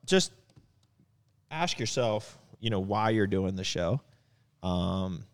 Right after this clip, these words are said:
and if it's really worth it to you. Like, are the things, other things in your life that are more important gonna suffer because of you wanting to do that show?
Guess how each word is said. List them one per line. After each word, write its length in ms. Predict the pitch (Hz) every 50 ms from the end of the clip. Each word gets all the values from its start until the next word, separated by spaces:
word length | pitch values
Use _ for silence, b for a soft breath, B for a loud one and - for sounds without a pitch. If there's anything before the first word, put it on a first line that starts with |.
| _ _ -
and 140 | 110 120
if 120 | 117 - -
it's 160 | 101 - -
really 300 | 110 110 113 110 104 95
worth 280 | 92 95 92 95 - 95
it 120 | 92 - _ - - - - - - - _ -
to 140 | - - -
you. 160 | - - - - _ _ _ _ _ _ _ _ _ _ _ _ _
Like, 180 | - 110 101 - -
are 160 | - 113 117
the 140 | 113 110 101
things, 440 | - - 123 131 139 135 123 113 - -
other 180 | 117 127 127
things 320 | 123 - - 120 120 113 120
in 60 | 110
your 140 | 107 104 104
life 340 | 104 107 104 98 - - - b b b b b b b b b
that 120 | 107 104
are 60 | 110 107
more 380 | 104 110 117 131 139 143 143
important 500 | 131 113 - - 123 110 95 90 101 101
gonna 200 | 98 110 98 95
suffer 500 | - - - - - 110 107 - 101 98
because 640 | 92 98 95 - - - 98 98 95 92 87 - - _ _ _ _ _ _ _ _ _ _ _ -
of 140 | - 101 98
you 160 | 104 110 107
wanting 300 | 98 95 98 95 95 98
to 100 | 98 92
do 160 | 87 95 87
that 200 | - - 76 -
show? 240 | - - - - -